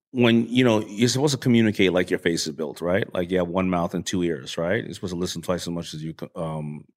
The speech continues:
talk. And if I said to you right now, uh, "You know, I'm not really feeling that well, but so I think I'm gonna go to the store and get," you know, you may, if you cut me off, you don't know if I'm gonna say, "I'm gonna go to the store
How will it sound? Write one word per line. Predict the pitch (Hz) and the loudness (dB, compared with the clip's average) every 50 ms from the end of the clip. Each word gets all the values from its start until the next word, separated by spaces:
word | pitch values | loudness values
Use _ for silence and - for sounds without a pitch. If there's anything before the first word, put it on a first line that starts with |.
| _ _ _ _ _ - | _ _ _ _ _ -12
talk. | - 101 87 78 67 - - - - - - - - - - - - _ - | -6 -6 -6 -6 -6 -12 -18 -20 -20 -20 -20 -18 -16 -14 -14 -14 -12 _ 0
And | - 110 113 | 2 2 4
if | 117 | 6
I | 127 143 | 4 4
said | 139 - 147 131 - | 4 4 2 2 2
to | 120 | 2
you | 117 117 | 2 4
right | 113 110 107 107 | 6 6 6 6
now, | 107 107 104 101 98 98 95 98 - _ _ _ _ _ _ _ _ _ _ _ _ - - - - _ _ - | 4 4 4 4 4 2 0 -2 -8 _ _ _ _ _ _ _ _ _ _ _ _ -20 -20 -20 -20 _ _ -2
uh, | - 104 104 98 101 101 90 80 - | 2 2 4 6 6 4 2 0 -2
"You | - 120 131 | 0 0 2
know, | 143 147 | 4 4
I'm | 143 | 4
not | 156 160 | 4 4
really | 151 147 143 131 123 | 6 6 6 6 4
feeling | 123 143 131 127 120 | 4 4 4 4 6
that | 117 110 | 4 4
well, | 107 110 107 110 107 104 | 6 6 6 6 6 6
but | 101 104 104 104 104 101 - - 101 | 6 6 6 6 6 6 4 2 -2
so | - - 110 104 104 101 98 - - | 0 2 4 6 6 6 4 4 2
I | 117 | 0
think | 120 143 139 | 2 2 2
I'm | 135 127 | 2 4
gonna | 120 113 110 | 4 2 2
go | 104 110 107 107 | 4 4 4 4
to | 104 98 | 4 4
the | |
store | 101 - - 107 104 101 98 | 2 2 2 4 4 4 2
and | 98 95 | 2 2
get," | 107 101 98 - - _ _ _ _ _ _ _ _ _ _ _ _ _ _ _ _ _ _ _ _ _ _ _ _ _ - | 4 4 4 2 0 _ _ _ _ _ _ _ _ _ _ _ _ _ _ _ _ _ _ _ _ _ _ _ _ _ 2
you | 127 | 2
know, | 117 104 98 | 4 4 4
you | 92 92 101 107 127 151 160 | 2 2 4 4 6 6 6
may, | 151 139 120 113 | 6 4 2 2
if | - - 110 107 98 107 | 2 2 2 2 2 0
you | 131 139 | -2 -2
cut | - - - - 107 | -2 -2 -2 0 2
me | 104 101 104 | 2 4 4
off, | 131 139 123 98 92 - - - - | 4 6 4 4 2 0 -4 -12 -4
you | - 120 135 | 0 2 4
don't | 151 143 | 4 4
know | 123 107 | 4 4
if | 98 110 | 4 4
I'm | 104 101 | 2 4
gonna | 101 95 | 4 4
say, | 92 - 107 | 4 4 4
"I'm | 101 101 | 4 4
gonna | 101 101 92 | 4 4 4
go | 92 110 107 | 4 4 4
to | 104 | 4
the | 95 | 2
store | - - 113 107 107 104 107 113 | 2 2 4 4 6 4 4 2